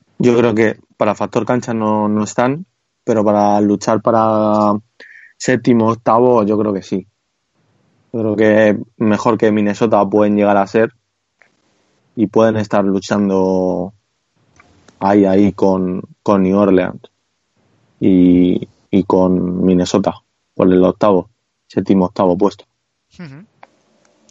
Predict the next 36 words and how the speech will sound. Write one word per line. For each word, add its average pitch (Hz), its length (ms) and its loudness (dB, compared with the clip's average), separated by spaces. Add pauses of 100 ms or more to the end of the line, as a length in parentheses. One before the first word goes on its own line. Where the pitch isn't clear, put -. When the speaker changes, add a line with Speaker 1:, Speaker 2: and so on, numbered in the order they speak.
(640)
Speaker 2:
Bien, 147 320 -8
sí, 196 200 -10
hombre, 156 220 -10
yo 135 120 -8
creo 156 120 -6
que 98 960 -14 (1300)
es 165 120 -6
difícil 156 520 -8
que 131 100 -16
entre 123 640 -16
en 120 100 -16
un 123 140 -16
cuarto 135 360 -10
puesto. 135 380 -12 (200)
Quizás 110 260 -20
la 113 120 -16
competencia 110 500 -16
más 110 140 -12
este 117 200 -12
año 113 200 -14
Lakers, 113 760 -14
que 110 280 -18
es 104 140 -12
un 113 60 -16
factor 107 440 -14
nuevo 120 360 -10
que 110 120 -18
va 110 60 -14
a 104 40 -14
estar 110 220 -14
ahí 110 120 -14
en 104 80 -18
puestos 110 400 -12
seguramente 113 420 -16
Speaker 1:
Sí. 113 80 -6
Speaker 2:
de, 110 400 -8